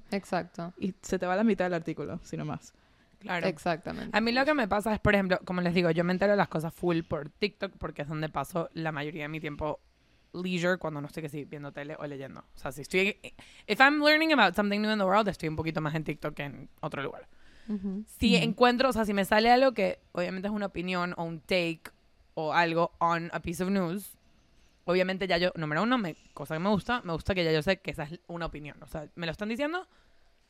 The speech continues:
Speaker 3: And the opinion is very obviously an opinion. No es como un artículo en, de noticias que yo estoy, tipo,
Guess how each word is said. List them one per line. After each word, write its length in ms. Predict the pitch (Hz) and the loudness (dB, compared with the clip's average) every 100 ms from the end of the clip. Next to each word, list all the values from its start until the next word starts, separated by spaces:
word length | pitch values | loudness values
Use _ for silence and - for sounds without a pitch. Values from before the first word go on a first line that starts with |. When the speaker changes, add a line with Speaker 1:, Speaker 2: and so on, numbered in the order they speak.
| _ _ _ - | _ _ _ -4
Speaker 3:
And 200 | 220 220 | -4 -2
the 140 | 240 | 0
opinion 380 | 240 294 311 330 | 0 0 0 0
is 160 | 262 196 | -2 0
very 340 | 220 226 226 - _ _ | 2 4 2 -4 _ _
obviously 480 | 214 208 214 214 208 | 2 4 4 2 0
an 120 | 180 | 0
opinion. 420 | 151 151 - - - | -4 -10 -14 -20 -14
No 140 | 180 190 | -2 -2
es 60 | |
como 180 | 180 220 | -2 -4
un 80 | 208 | -2
artículo 380 | 190 185 208 208 | -2 -2 -2 -2
en, 340 | 196 180 156 | -4 -8 -10
de 100 | 165 | -8
noticias 400 | 170 160 170 180 | -8 -8 -8 -8
que 160 | - 165 | -6 -6
yo 100 | 151 | -6
estoy, 200 | 143 175 | -6 -8
tipo, 360 | 190 170 165 | -8 -4 -4